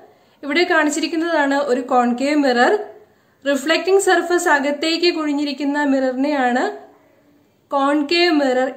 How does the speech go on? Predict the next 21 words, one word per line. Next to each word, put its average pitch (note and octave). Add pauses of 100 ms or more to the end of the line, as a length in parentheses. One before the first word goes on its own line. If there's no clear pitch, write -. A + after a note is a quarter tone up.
എന്ന് A#3+
പറയുന്നത്. G#3+ (640)
കോൺകേവ് C4+
മിറർ C#4+
ആയാലും B3 (220)
കോൺവെക്സ് C4+
lens E4+ (120)
ആയാലും C4+ (180)
കൺവേർജിംഗ് C#4+
ആണ്. F#3 (360)
അതായത് C#4 (240)
അവയ്ക്ക് D4+ (840)
parallel D4 (100)
റേസിനെ D4+ (380)
ഒരു C#4 (880)
പോയിന്റിലേക്ക്, D4+ (240)
അതായത് C4 (120)
principal D#4 (100)
ഫോക്കസിലേക്ക് C#4+ (440)
converge E4+
ചെയ്യിക്കാനുള്ള C4+